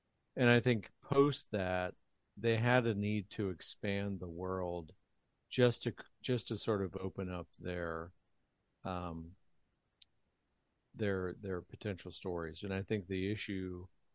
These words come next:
because so, so much of that happened, um, via the T V shows, I think the, the, the thing that was really telling when the, the, with the Daredevil show was, like, they were like, "Hey,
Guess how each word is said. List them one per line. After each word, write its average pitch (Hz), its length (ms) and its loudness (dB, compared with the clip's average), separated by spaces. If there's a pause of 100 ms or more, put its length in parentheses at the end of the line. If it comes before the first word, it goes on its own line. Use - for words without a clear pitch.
(440)
because 110 320 4
so, 113 340 4
so - 220 2
much 107 220 2
of 98 100 0
that 92 200 2
happened, 90 560 -2 (760)
um, 87 500 -8 (220)
via 98 280 -2
the 85 140 -8
T - 180 -6
V 98 180 0
shows, 87 540 -6 (440)
I - 40 2
think 120 280 6
the, 101 300 2 (120)
the, 95 260 0 (160)
the 101 100 -4
thing 117 240 2
that 104 100 0
was 92 160 -6
really 95 220 -2
telling 104 440 0
when 90 180 -6
the, 87 160 -10 (140)
the, 90 240 -4 (140)
with 98 260 -10
the 95 80 -6
Daredevil 104 500 2
show 87 400 -6 (560)
was, 95 140 -6
like, 95 220 0
they 101 120 0
were 98 120 0
like, 95 160 -2
"Hey, 147 300 -2